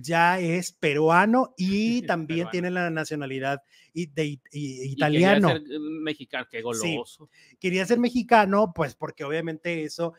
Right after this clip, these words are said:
Speaker 1: les quitan menos impuestos de tra-,
Speaker 2: Ujú.
Speaker 1: por el trabajo. Entonces,
Speaker 2: No,
Speaker 1: él
Speaker 2: y no tiene que estar pidiendo permiso cada cierto
Speaker 1: Exactamente,
Speaker 2: tiempo para
Speaker 1: para entrar y ser-,
Speaker 2: estar
Speaker 1: salir
Speaker 2: en
Speaker 1: del
Speaker 2: México.
Speaker 1: país y trabajar con quien le dé la gana y,
Speaker 2: Ajá.
Speaker 1: pues, no tienen que pedir permiso de nada,
Speaker 2: Y
Speaker 1: ¿no?
Speaker 2: le dijeron,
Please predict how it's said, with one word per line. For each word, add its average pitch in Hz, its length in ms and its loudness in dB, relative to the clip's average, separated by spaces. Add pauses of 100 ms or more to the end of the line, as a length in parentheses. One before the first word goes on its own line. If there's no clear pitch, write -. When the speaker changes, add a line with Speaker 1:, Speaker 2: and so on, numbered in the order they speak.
(120)
Speaker 1:
les 156 200 -10
quitan 160 300 -6
menos 151 280 -4
impuestos 143 720 0
de 127 100 -8
tra-, 135 180 -4
Speaker 2:
Ujú. 127 60 -18
Speaker 1:
por 139 140 -4
el 131 100 -6
trabajo. 143 560 0 (340)
Entonces, 143 460 -6
Speaker 2:
No, 170 140 0
Speaker 1:
él 175 140 -2
Speaker 2:
y 135 40 -4
no 135 140 -4
tiene 143 240 -4
que 143 60 -12
estar 131 260 -8
pidiendo 127 400 -8
permiso 107 500 -12
cada 139 240 -6
cierto 139 140 -6
Speaker 1:
Exactamente, 127 400 -6
Speaker 2:
tiempo 107 300 -12
para - 140 -8
Speaker 1:
para 143 140 2
entrar 147 280 2
y 160 60 -2
ser-, 156 180 0
Speaker 2:
estar 170 220 -6
Speaker 1:
salir 147 240 -2
Speaker 2:
en - 60 -6
Speaker 1:
del 151 100 0
Speaker 2:
México. 117 80 -6
Speaker 1:
país 147 460 -4 (760)
y 160 100 -6
trabajar 147 400 0
con 147 120 -2
quien 143 140 -4
le 135 60 0
dé 135 80 0
la 127 160 0
gana 170 600 4
y, 131 140 -4
Speaker 2:
Ajá. 101 260 -16
Speaker 1:
pues, 151 120 0
no 175 120 0
tienen 196 240 -2
que 190 100 -4
pedir 185 400 -2
permiso 185 400 -2
de 180 100 0
nada, 214 280 4
Speaker 2:
Y 180 40 2
Speaker 1:
¿no? - 80 2
Speaker 2:
le 135 80 0
dijeron, 139 320 -2